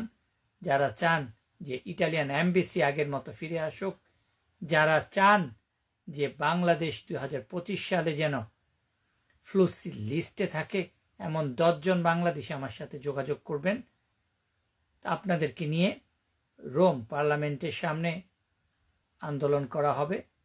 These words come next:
আমাদের আর কিছুদিন প্রয়োজন এই অফিসিয়াল ফর্মালিটিসগুলি তৈরি করতে, তারপরেই রোমের উ-, প্রতি আমাদের যাত্রা শুরু হবে। আমি টেলিফোন নাম্বার দিয়ে দিচ্ছি,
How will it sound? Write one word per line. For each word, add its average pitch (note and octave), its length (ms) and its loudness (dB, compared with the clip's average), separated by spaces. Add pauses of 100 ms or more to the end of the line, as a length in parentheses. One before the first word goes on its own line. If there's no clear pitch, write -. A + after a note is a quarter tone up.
(200)
আমাদের C#3 320 -4
আর C#3+ 140 -2 (360)
কিছুদিন G#3 460 2
প্রয়োজন F3 460 2 (600)
এই D#3 180 -2 (240)
অফিসিয়াল E3+ 500 0
ফর্মালিটিসগুলি D#3+ 880 -2 (680)
তৈরি E3 260 0
করতে, - 360 -4 (360)
তারপরেই F3 540 2 (920)
রোমের D3 360 0
উ-, - 260 -6 (1400)
প্রতি G3 260 -2
আমাদের D3+ 300 2
যাত্রা C#3+ 380 0
শুরু D#3+ 260 -4
হবে। D#3 260 0
আমি D3 160 0
টেলিফোন D#3 420 -6
নাম্বার D3+ 300 -2
দিয়ে D#3+ 180 -4
দিচ্ছি, F3 340 -4